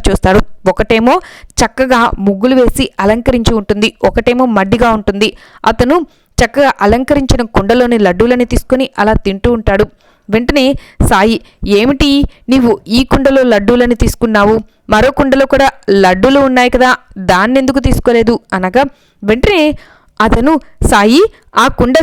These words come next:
చూడడానికి కొంచెం మడ్డిగా ఉంది, అందులో ఉన్న లడ్డూలు అంత రుచికరంగా ఉంటాయి అని నాకు అనిపించడం లేదు, అందుకే నేను దాన్ని తీసుకోకుండా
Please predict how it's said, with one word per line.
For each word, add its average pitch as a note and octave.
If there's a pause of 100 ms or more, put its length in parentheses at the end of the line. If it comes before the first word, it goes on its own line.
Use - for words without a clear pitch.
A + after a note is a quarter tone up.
(160)
చూడడానికి C#4
కొంచెం C4+ (140)
మడ్డిగా G3+
ఉంది, A#3 (120)
అందులో G#3+
ఉన్న B3+
లడ్డూలు G#3+ (100)
అంత A#3
రుచికరంగా C4+
ఉంటాయి B3+
అని B3+
నాకు B3+ (100)
అనిపించడం A3+
లేదు, G#3+ (200)
అందుకే C4+ (340)
నేను C4
దాన్ని A3
తీసుకోకుండా C#4